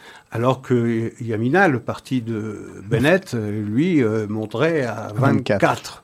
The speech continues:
Speaker 1: Donc, euh, n'accuserait un retard que de trois sièges.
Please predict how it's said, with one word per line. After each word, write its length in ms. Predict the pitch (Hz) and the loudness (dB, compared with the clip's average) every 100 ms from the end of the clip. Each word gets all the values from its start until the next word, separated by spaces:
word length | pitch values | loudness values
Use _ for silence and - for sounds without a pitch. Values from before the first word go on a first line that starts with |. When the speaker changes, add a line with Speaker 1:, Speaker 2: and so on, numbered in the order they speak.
| - | -10
Speaker 1:
Donc, 360 | 110 117 - | -4 -4 -2
euh, 220 | 113 107 110 | -2 0 0
n'accuserait 600 | 113 113 120 104 131 151 | 0 -2 -4 0 2 2
un 80 | |
retard 440 | 117 117 151 147 - | 2 0 0 0 0
que 100 | 135 | -4
de 240 | 110 131 131 | -2 -2 -4
trois 280 | - - 135 | -6 0 0
sièges. 520 | - 156 120 107 98 | 2 4 4 2 0